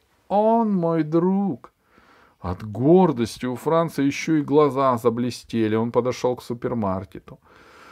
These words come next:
Эльфи прислонилась к какой-то машине на стоянке и сказала: «Теперь иди и возьми мне жвачку». «Жалко, что я не захватил денег», сказал Франц.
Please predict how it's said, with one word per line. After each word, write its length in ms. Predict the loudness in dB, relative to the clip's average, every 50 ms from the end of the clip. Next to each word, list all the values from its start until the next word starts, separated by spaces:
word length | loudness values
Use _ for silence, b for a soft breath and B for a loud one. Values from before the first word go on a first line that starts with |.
| B B B B B B B B -6
Эльфи 480 | 0 2 4 4 4 2 0 -2 -4 -4
прислонилась 800 | -4 -4 -10 -12 -6 0 2 2 2 2 -2 -2 0 0 -2 -2
к 40 | -6
какой-то 400 | -12 -10 -4 -2 -2 0 0 0
машине 440 | 0 0 -2 -4 -4 -4 -4 -2 -2
на 120 | -2 -4
стоянке 560 | -6 -6 -2 -2 0 0 0 -2 -4 -6 -8 -8
и 20 |
сказала: 640 | -8 -6 -2 -2 -2 0 -2 -8 -8 -8 -10 -12 -16 b b b b b b b b b _ _ _
«Теперь 580 | -12 -12 -8 -4 -2 0 0 2 2 2 0
иди 480 | 0 -2 -2 0 2 2 2 2 0 _ _ _ _ -2
и 140 | 0 4
возьми 560 | 6 8 8 8 6 4 2 2 4 4 4 4
мне 280 | 4 2 2 2 0
жвачку». 1040 | 0 0 0 2 4 4 4 4 2 0 -4 -14 -12 -4 -2 0 0 0 -2 -6 _ _ _ _ _ _ _ _ _ _ _ _ _ _ -20
«Жалко, 760 | -18 -14 -8 -4 -2 0 2 2 2 2 0 0 -2 -4 -8
что 240 | -6 -4 -2 0 0
я 80 | 0
не 140 | 0 -2 0
захватил 580 | 0 0 0 2 2 0 0 2 2 0 0 0
денег», 680 | -2 -6 -6 -2 0 0 0 0 0 -4 -6 -8 -14 _ _
сказал 380 | _ -12 -12 -6 -2 -2 -2
Франц. 380 | -2 -2 -4 -4 -4 -4 -6 -10